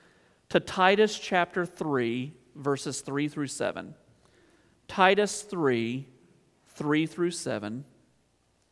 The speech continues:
"For we ourselves were once foolish, disobedient, led astray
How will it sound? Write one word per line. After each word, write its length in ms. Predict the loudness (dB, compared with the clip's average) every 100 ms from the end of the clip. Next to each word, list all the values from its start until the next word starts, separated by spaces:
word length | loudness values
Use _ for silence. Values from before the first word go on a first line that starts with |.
| _ _ _ _ _ _ _ _ _ _ _ _
"For 420 | -2 6 10 10
we 460 | 10 6 4 2 4
ourselves 1000 | 6 8 6 2 2 8 10 8 6 0
were 160 | 0 2
once 380 | 2 -2 -4
foolish, 680 | -4 -2 0 -2 -6 -10 -14 _ _ _ _ _ -14 2
disobedient, 1000 | 2 4 2 2 0 -4 -4 -8 -14 -20 _ _ _ _
led 320 | -2 4 6
astray 800 | 6 0 -6 -2 0 0 -2 -6